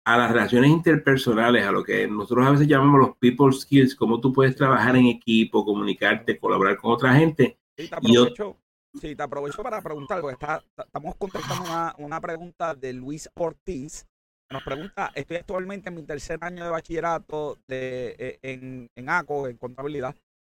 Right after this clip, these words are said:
Speaker 2: ¿Qué conocimientos, skills o herramientas recomiendas a un estudiante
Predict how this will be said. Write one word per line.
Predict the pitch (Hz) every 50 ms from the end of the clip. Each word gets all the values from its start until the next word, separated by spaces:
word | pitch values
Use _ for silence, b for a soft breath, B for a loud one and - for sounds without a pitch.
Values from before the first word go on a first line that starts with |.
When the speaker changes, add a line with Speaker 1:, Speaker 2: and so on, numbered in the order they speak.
| _
Speaker 2:
¿Qué | - 165
conocimientos, | 214 226 220 185 - 220 214 233 220 - 190 180
skills | 151 - - - 220 208 -
o | - 175 165
herramientas | 160 - - 165 156 151 147 151 170 202 220 214 190 185 175 - - 127 135
recomiendas | 143 139 - 135 131 127 135 147 156 170 175 165 170 160
a | 151 151
un | 143 143 151
estudiante | 151 - 160 156 156 165 170 -